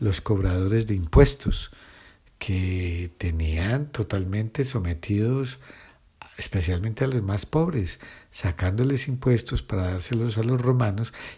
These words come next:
y ellos también quedándose con su parte. Entonces él acogía a los publicanos, o sea, a esos que el pueblo odiaba, y a los pecadores, y comía con ellos.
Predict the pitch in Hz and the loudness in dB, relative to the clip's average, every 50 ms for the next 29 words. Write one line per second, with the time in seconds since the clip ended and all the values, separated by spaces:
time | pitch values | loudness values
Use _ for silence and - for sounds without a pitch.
0 | - - - 92 98 107 98 87 101 95 - - 87 80 82 82 80 - 104 90 | -6 -2 0 4 4 4 4 4 0 -2 0 -2 -2 0 -2 -2 -2 -2 -2 0
1 | 90 95 101 92 90 92 - 95 87 82 87 82 - 120 127 131 131 - - - | 0 0 -2 -2 -4 -4 -4 -4 -4 -4 -4 -4 -2 0 -2 -2 -2 -8 -18 -20
2 | - _ - - - - - - - - - - - - 98 87 - 113 107 - | -20 _ -20 -20 -20 -20 -20 -20 -20 -20 -20 -12 -8 -6 -4 0 2 2 2 2
3 | - 113 95 - - - 113 98 107 113 - - 110 95 110 107 104 - - - | 0 -2 -2 -2 -2 0 0 2 0 0 0 -2 -2 0 0 0 0 -2 -4 -8
4 | - 107 98 92 - - - 101 95 87 87 - - 92 92 98 113 139 156 - | -6 -4 -4 -4 -4 -6 -8 -6 -6 -6 -6 -4 -2 0 0 0 0 -2 -4 -6
5 | - - - - - - 90 - - - - 92 95 92 87 - - 123 110 - | -8 -12 -12 -10 -6 -6 -4 -4 -6 -6 -4 -4 -2 -2 -2 -2 -2 -4 -4 -4
6 | - 104 90 - - 101 92 92 98 107 113 110 110 101 90 87 95 104 120 - | -4 -4 -4 -2 0 0 0 2 2 0 0 0 0 -2 -2 -4 -4 -8 -10 -12
7 | - - - - - - - - - - - 190 143 131 120 117 113 110 95 - | -16 -20 -20 -20 -20 -20 -20 -20 -16 -4 2 6 8 10 10 8 6 4 2 0
8 | - 117 - - 90 95 110 135 160 147 123 - - - 190 151 127 - - - | 0 0 0 2 2 4 6 6 6 4 2 0 2 4 4 4 4 4 6 6
9 | 127 117 117 131 180 226 269 240 233 - - 98 85 80 76 78 - - - - | 6 8 8 6 4 4 2 0 -2 -4 -4 -4 -2 -2 -4 -6 -8 -12 -8 -4
10 | - - - - | -4 -4 -4 -6